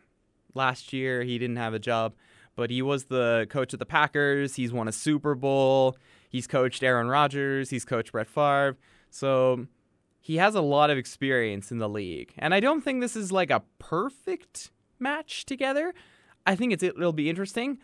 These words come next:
but I do think Mike, Mike McCarthy's a solid hire. He has a great resume.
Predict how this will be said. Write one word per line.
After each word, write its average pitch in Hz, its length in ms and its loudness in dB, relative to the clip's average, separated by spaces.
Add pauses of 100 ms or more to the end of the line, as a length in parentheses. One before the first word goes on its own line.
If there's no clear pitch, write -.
(180)
but 180 120 4
I 196 60 8
do 226 140 2
think 240 160 0
Mike, 185 180 2 (320)
Mike 170 220 0
McCarthy's 151 420 0
a 123 60 -4
solid 117 320 2
hire. 156 480 4 (400)
He 143 160 -2
has 127 640 2 (1120)
a 143 160 0
great 123 360 2
resume. 131 640 4